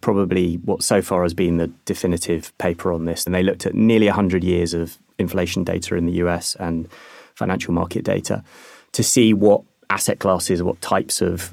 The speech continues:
investment strategies do well in inflationary periods. Commodities do very well, unsurprisingly. They're often the source of inflation, so it's not surprising that they should do well.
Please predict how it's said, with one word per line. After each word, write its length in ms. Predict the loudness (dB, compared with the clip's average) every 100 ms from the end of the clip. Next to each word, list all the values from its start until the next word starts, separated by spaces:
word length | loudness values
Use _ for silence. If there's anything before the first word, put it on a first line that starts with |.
| -2
investment 420 | 0 2 0 -2
strategies 540 | -2 -4 -4 -4 -4 -2
do 180 | -2 0
well 400 | 2 2 0 -2
in 140 | -2
inflationary 540 | 0 -2 -4 -4 -6
periods. 540 | -4 -2 -2 -4 -8 -12 _ -20 -20 _
Commodities 560 | 0 2 2 0 -4 -6 -16 _
do 120 | -2
very 160 | 2 4
well, 200 | 4 2 -2
unsurprisingly. 720 | -6 -4 -4 -2 0 2 2
They're 220 | 2 -2 -2
often 460 | -4 -2 -4 -2
the 100 | -4
source 300 | -2 -2 -2
of 100 | 0
inflation, 480 | 0 2 0 2 0
so 160 | 0 -4
it's 160 | -4
not 160 | -6 -6
surprising 540 | -4 0 2 2 0
that 160 | -2 -2
they 80 | -4
should 240 | -6 -4
do 180 | -2 0
well. 260 | 2 0